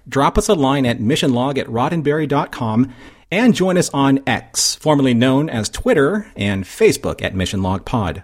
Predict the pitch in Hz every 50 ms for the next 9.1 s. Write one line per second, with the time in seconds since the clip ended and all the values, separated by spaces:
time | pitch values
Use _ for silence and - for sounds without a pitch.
0 | _ - 135 139 156 151 139 135 151 147 160 165 170 - 156 151 160 156 135 -
1 | 151 143 131 117 170 220 214 139 101 101 113 110 110 104 123 127 131 131 120 117
2 | 107 113 120 123 - 104 95 - - 131 127 127 117 - 135 127 135 135 - -
3 | - - 120 110 101 95 - - - 123 117 101 107 101 - - - 123 110 107
4 | 95 - - 104 95 92 - - - - 120 113 135 - - - 101 95 101 117
5 | 117 - - - - - _ - - 117 107 104 - - 175 190 190 143 - 156
6 | 151 160 170 180 180 185 165 113 101 - - - - 127 127 131 131 127 - -
7 | 131 107 92 95 110 127 139 147 123 - - 101 92 87 90 101 123 123 135 127
8 | 120 127 131 135 139 123 - 101 101 95 95 90 - 143 143 135 113 110 101 -
9 | -